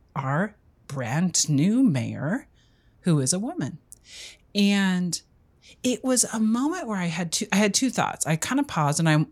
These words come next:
almost went up and said hello to her, and I didn't.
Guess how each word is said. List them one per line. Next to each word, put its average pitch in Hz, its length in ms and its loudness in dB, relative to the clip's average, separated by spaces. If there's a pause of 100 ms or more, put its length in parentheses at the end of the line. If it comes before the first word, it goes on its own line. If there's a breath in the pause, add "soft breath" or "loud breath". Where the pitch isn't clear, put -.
(100)
almost 180 300 2
went 175 120 2
up 151 80 -2
and 147 100 -2
said 143 140 -2
hello 139 260 -6
to - 160 -10
her, 147 160 -4 (420)
and 170 120 4
I 165 60 4
didn't. 156 440 2